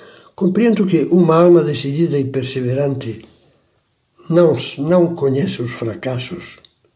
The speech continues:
e que é verdadeira esta afirmação de caminho. Não fracassaste, adquiriste experiên-, experiência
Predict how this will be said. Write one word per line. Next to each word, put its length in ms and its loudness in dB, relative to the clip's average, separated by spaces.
e 80 -4
que 160 2
é 40 4
verdadeira 920 2
esta 240 -4
afirmação 840 -4
de 140 -4
caminho. 800 -2
Não 360 0
fracassaste, 1040 -10
adquiriste 680 -4
experiên-, 840 -6
experiência 960 -4